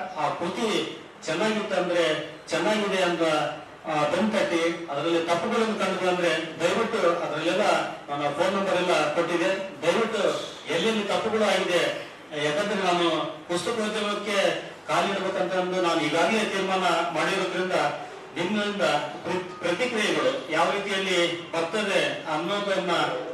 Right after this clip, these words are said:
ಆಧರಿಸಿಕೊಂಡು, ಆ, ಮುಂದೆ, ಆ, ಪುಸ್ತಕೋದ್ಯಮದಲ್ಲಿ ನಾನು ಮುಂದುವರಿಬೇಕಂತ ಒಂದು,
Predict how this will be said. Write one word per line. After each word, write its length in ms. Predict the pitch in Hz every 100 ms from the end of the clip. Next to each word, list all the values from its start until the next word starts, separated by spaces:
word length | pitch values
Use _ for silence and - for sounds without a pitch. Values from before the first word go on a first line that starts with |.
| -
ಆಧರಿಸಿಕೊಂಡು, 760 | - - - 208 170 135 - - - - -
ಆ, 180 | 156 160
ಮುಂದೆ, 640 | 208 226 190 156 - - - - -
ಆ, 360 | 160 151 147 151 156 180
ಪುಸ್ತಕೋದ್ಯಮದಲ್ಲಿ 840 | 165 214 208 190 185 180 180 170
ನಾನು 160 | 160
ಮುಂದುವರಿಬೇಕಂತ 680 | 160 175 180 175 170 170 160
ಒಂದು, 280 | 165 165